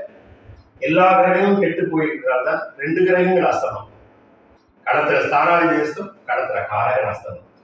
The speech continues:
அதனாலதான் அந்த கல்யாண வாழ்க்கை பயணித்து போச்சு. ரெண்டு கூடிய புதன் கூட ராகுனுடைய கிரகண தோஷம் ஆயிடுச்சு. குரு அஷ்டமாதிபதி,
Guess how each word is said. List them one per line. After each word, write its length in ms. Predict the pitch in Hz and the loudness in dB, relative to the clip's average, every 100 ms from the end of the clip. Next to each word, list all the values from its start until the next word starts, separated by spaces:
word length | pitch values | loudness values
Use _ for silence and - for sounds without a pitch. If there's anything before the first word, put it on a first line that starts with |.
| - | -12
அதனாலதான் 460 | 101 104 87 85 - - _ _ - | -8 -4 -4 -4 -8 -16 _ _ -20
அந்த 120 | 107 104 | -8 -4
கல்யாண 260 | - 160 170 - | -2 0 0 2
வாழ்க்கை 300 | - - - - | 0 -2 -6 -4
பயணித்து 360 | - - 359 - | -4 -4 -8 -16
போச்சு. 220 | - - - - _ _ _ - 160 | -18 -20 -20 -20 _ _ _ -4 0
ரெண்டு 180 | 202 - | 2 2
கூடிய 200 | 196 170 156 151 | 2 2 4 4
புதன் 280 | 165 170 | 4 4
கூட 120 | 165 185 - - - _ _ _ _ _ - | 2 2 -2 -6 -16 _ _ _ _ _ -2
ராகுனுடைய 540 | 143 175 180 - - - - - | 2 2 2 2 0 -4 -8 -4
கிரகண 240 | - - - | 0 2 0
தோஷம் 400 | - - - - | -2 -6 -12 -16
ஆயிடுச்சு. 340 | - _ - - _ _ _ _ - _ _ _ _ _ _ _ - | -20 _ -20 -20 _ _ _ _ -20 _ _ _ _ _ _ _ -4
குரு 200 | 226 262 254 254 254 - _ _ _ _ _ _ | 2 2 2 0 -4 -14 _ _ _ _ _ _
அஷ்டமாதிபதி, 680 | - - 233 196 - - 107 | -2 2 4 4 2 0 -6